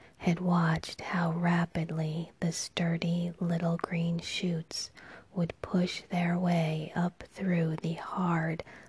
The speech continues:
unsympathetic soil. Generally once a year,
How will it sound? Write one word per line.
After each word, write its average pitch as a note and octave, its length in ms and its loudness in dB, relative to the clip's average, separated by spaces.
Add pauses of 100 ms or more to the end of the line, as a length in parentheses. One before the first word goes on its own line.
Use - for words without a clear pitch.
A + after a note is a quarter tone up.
(180)
unsympathetic E3+ 1120 0
soil. E3 720 -2 (1040)
Generally E3 720 4
once E3 380 2
a E3+ 80 2
year, D#3+ 600 2